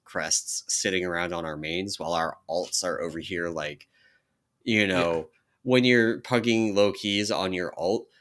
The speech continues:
Speaker 1: you do very frequently just not time the key and get only five fragments. And then it's just like, you, it takes, like, two <laughs> hours to get a single crest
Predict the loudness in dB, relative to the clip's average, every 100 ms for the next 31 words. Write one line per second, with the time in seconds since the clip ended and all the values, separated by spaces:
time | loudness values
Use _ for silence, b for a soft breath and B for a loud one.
0 | b 0 4 4 6 6 8 8 6 4
1 | 0 -4 -4 -6 -2 -2 -2 -6 -2 -2
2 | 0 0 0 -2 -2 -2 -4 -10 -4 -4
3 | -4 -2 -2 0 -2 0 -2 0 -4 -2
4 | 0 0 0 -2 -2 -2 -6 -10 -8 -6
5 | -6 -6 -4 -2 -2 -2 -4 -4 -6 -8
6 | -6 -8 -8 -14 -12 -10 -10 -8 -6 -4
7 | -4 -6 -6 -2 0 0 0 -2 -4 -6
8 | -2 0 0 -4 -6 -6 -2 -2 -4 -4
9 | -2 -2 -4